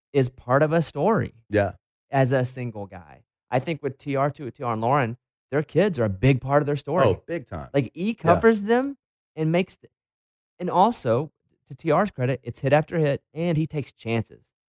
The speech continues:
Speaker 2: Oh, for
Speaker 1: Big
Speaker 2: sure.
Speaker 1: chances with
Speaker 2: Yeah.
Speaker 1: his music. Some of the songs is like fifties doo-wop.
Speaker 2: Yeah.
Speaker 1: Then he'll do the, the song that's like a nineties country song, and he'll do a song that,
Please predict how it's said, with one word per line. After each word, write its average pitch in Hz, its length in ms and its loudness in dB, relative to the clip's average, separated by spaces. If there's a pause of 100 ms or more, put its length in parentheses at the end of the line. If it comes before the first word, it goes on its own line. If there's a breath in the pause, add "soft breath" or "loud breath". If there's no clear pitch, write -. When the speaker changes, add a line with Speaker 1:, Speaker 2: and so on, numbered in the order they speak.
(200)
Speaker 2:
Oh, 110 80 0
for 131 60 12
Speaker 1:
Big 147 200 6
Speaker 2:
sure. 101 120 -2
Speaker 1:
chances 120 320 -2
with 107 80 -4
Speaker 2:
Yeah. 90 80 2
Speaker 1:
his 101 60 -4
music. 98 280 -6
Some 170 100 -12
of 160 60 -8
the 147 40 -14
songs 151 200 -4
is 139 80 -8
like 143 140 -10
fifties 139 240 -6
doo-wop. 143 420 0 (240)
Speaker 2:
Yeah. 107 180 2
Speaker 1:
Then 139 80 6
he'll 151 80 6
do 156 140 2
the, 151 120 -4
the 147 140 -14
song 147 180 -8
that's 151 140 -4
like 151 140 -4
a 135 40 -4
nineties 143 260 -4
country 160 220 -8
song, 101 220 -6
and 104 60 -2
he'll 120 80 2
do 147 100 0
a 147 60 0
song 147 260 -6
that, - 100 -12